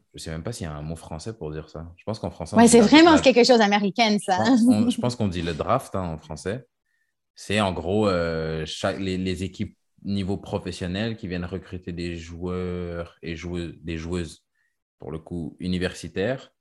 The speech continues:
Speaker 1: Et, euh, en gros, euh, s'il y a trente équipes dans le championnat, ben, il y a trente rounds et puis chaque, euh, dans
Speaker 2: Ouais,
Speaker 1: ch-,
Speaker 2: ils choisissent
Speaker 1: ouais.
Speaker 2: une joueur, une joueuse.
Speaker 1: Trente
Speaker 2: Et, euh,
Speaker 1: picks
Speaker 2: ouais.
Speaker 1: par round, voilà.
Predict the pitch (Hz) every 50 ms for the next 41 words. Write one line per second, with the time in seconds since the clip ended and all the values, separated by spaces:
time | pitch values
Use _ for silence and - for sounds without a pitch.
0 | _ _ _ _ _ _ _ _ _ _ _ _ _ - 82 90 92 90 80 73
1 | 73 71 71 71 73 73 71 71 71 76 73 73 - 85 87 90 87 80 76 73
2 | 73 71 73 71 73 - - - 87 80 - - 92 95 87 95 87 - 98 87
3 | 85 87 85 - 90 82 - 90 82 90 98 95 85 78 78 78 80 - - -
4 | - 92 87 - 82 80 87 92 101 104 90 82 78 78 _ 80 76 - - 92
5 | 90 - - _ - 82 80 80 78 76 78 - _ _ _ _ _ _ _ _
6 | _ _ _ _ _ _ _ _ _ - - 85 80 - - - - 208 - -
7 | 208 190 190 196 190 - - - - - 185 185 175 170 175 180 180 180 180 180
8 | 180 180 - - 214 196 180 185 180 175 175 180 180 - - - _ _ _ _
9 | _ _ _ _ - - 143 131 - - 170 170 165 - 139 135 185 - 170 147
10 | 113 104 87 87 104 98 87 82 80 82 78 76 65 -